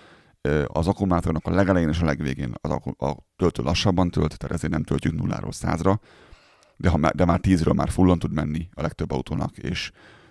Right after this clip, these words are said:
ez teljesen autófüggő, hogy hol kezd el lassulni, van, amelyik kilencvennégynél, van, amelyik nyolcvannál, teljesen változó. Melyik hol kezd el lassulni. A Bolt nagyon korán kezd, az olyan hetven, hatvan, hetvennél kezd lassulni, de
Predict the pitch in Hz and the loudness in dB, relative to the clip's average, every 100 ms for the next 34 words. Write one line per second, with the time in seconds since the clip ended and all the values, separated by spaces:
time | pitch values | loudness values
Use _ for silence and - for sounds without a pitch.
0 | _ - 95 - - 123 117 92 90 - | _ -6 -2 -2 0 0 4 2 2 -4
1 | 90 80 76 - - - - - 64 - | -2 2 2 2 -2 -2 -6 -4 -6 -6
2 | - 50 - - 78 92 - 76 69 62 | -10 -10 -6 0 2 2 2 -4 -4 -2
3 | 69 64 - - 87 78 - 62 76 69 | -2 -4 -6 -4 -4 -4 -6 -6 -6 -6
4 | 62 65 80 76 - - - - - - | -6 -6 -6 -6 -8 -8 -8 -8 -8 -8
5 | 50 50 - - - - - - - _ | -8 -10 -6 -6 -8 -12 -14 -14 -16 _
6 | _ _ _ _ _ _ - - 78 - | _ _ _ _ _ _ -6 -2 0 0
7 | - - 82 85 80 76 - - - - | -4 -4 -4 -4 -4 -6 -8 -20 -20 -20
8 | - - 82 92 82 78 69 - 76 71 | -20 -2 6 6 6 0 0 -2 -4 -4
9 | 73 - - 65 - - - - - - | -8 -10 -6 -4 -4 -6 -6 -4 -4 -4
10 | - - - - - - - 82 - 80 | -6 -6 -6 -8 -8 -10 -6 -6 -4 -4
11 | 73 64 - - - - _ _ 73 85 | -4 -6 -16 -20 -20 -20 _ _ 0 2
12 | 85 - | 2 -2